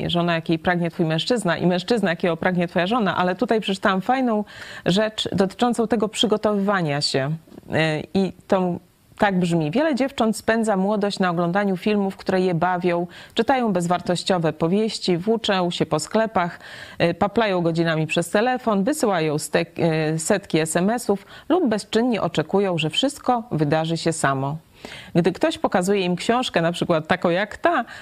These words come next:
robią, y, krzywą minę i mówią: "Nie, nie przepadam za czytaniem, to takie nudne", albo "Jestem zajęta, nie mam czasu na czytanie". A poza tym to nie jest jakoś w moim stylu. I później wychodzi, że, y, właśnie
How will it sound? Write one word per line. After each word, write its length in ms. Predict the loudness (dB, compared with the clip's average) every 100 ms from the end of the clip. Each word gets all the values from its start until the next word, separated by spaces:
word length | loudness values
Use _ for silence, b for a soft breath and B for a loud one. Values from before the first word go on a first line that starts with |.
| B
robią, 560 | 0 2 2 0 0 0 0 0 0 -2 -4 -6 -10
y, 60 | -6
krzywą 420 | 0 2 2 0
minę 280 | 0 2 0
i 60 |
mówią: 260 | 0 0 0
"Nie, 280 | 0 0 0
nie 100 | 0
przepadam 480 | 0 0 2 2
za 120 | 0 0
czytaniem, 540 | -2 0 2 2 0
to 100 | -2
takie 280 | -2 0 2
nudne", 600 | 2 0 0 0 -2 -2
albo 160 | 0 0
"Jestem 260 | 0 0 2
zajęta, 500 | 2 2 0 0 0
nie 120 | 0
mam 200 | 0 0
czasu 300 | 0 0 0
na 140 | 0
czytanie". 500 | 0 0 0 0 -2 B B B B B
A 120 | -2
poza 300 | 0 0 0
tym 320 | 0 -2 -2 -2
to 100 | 0
nie 160 | 0
jest 160 | 0 -2
jakoś 260 | 0 0 2
w 20 |
moim 260 | 2 0
stylu. 460 | -2 0 2 2 -2 -8 B B -6
I 80 | -2
później 480 | 2 2 2 0 0
wychodzi, 480 | 0 2 2 2 0
że, 340 | 0 0 -2 -6 B -2
y, 120 | 0
właśnie 560 | 2 0 2 0 0 -4